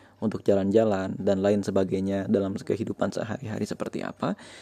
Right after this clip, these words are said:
Sekarang kita bertanya konsep-konsep yang sifatnya bukan terapan, akan tetapi konsep teoretik. Tanyakan kepada si ikhwan itu, ya. Karena nafkah tentu saja bukan domain perempuan, nafkah itu domain laki-laki.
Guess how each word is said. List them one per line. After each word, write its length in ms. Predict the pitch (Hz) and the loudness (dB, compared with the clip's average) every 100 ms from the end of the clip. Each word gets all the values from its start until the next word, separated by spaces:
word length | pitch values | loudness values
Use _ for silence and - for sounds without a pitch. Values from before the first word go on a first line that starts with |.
| - | -20
Sekarang 320 | - 120 160 | -2 4 4
kita 240 | 170 170 147 | 4 2 2
bertanya 400 | 131 110 107 - | 4 4 4 4
konsep-konsep 720 | 113 104 127 104 98 139 - 117 | 2 2 0 0 0 0 2 2
yang 80 | |
sifatnya 400 | 135 107 101 120 | 4 2 2 2
bukan 400 | 135 104 104 101 | 2 2 2 2
terapan, 560 | 110 107 - - - 147 | 2 2 2 0 0 -2
akan 240 | - - - | -4 -2 -2
tetapi 320 | - 196 147 | -2 -2 -2
konsep 400 | - 98 95 - - | 0 0 0 -4 -2
teoretik. 480 | - 101 113 - - - _ _ - - _ _ _ _ _ _ _ - _ _ _ _ _ _ | 2 4 2 2 -2 -4 _ _ -20 -20 _ _ _ _ _ _ _ -20 _ _ _ _ _ _
Tanyakan 480 | - 104 113 147 151 | -2 0 2 0 0
kepada 480 | 131 - 104 139 151 - | -2 0 0 0 -6 -10
si 240 | - - | -2 0
ikhwan 320 | 107 104 92 | 0 0 -2
itu, 240 | 98 - 123 - _ _ - | -2 -4 -6 -14 _ _ -12
ya. 240 | - 139 - - - - _ _ - | -8 -8 -10 -20 -20 -20 _ _ -8
Karena 240 | 95 110 147 | -2 0 0
nafkah 320 | 87 - 175 | -2 -2 -2
tentu 240 | - 95 | -4 -6
saja 240 | - 107 131 | -6 -4 0
bukan 240 | 98 127 | 2 4
domain 480 | 92 90 101 127 135 | 4 2 0 0 0
perempuan, 480 | - - 127 131 - | -2 0 0 0 -2
nafkah 240 | - 104 | -4 -4
itu 160 | 104 151 | 0 0
domain 320 | 139 98 120 | 0 0 0
laki-laki. 560 | 120 131 151 165 - | 0 0 -2 -2 -6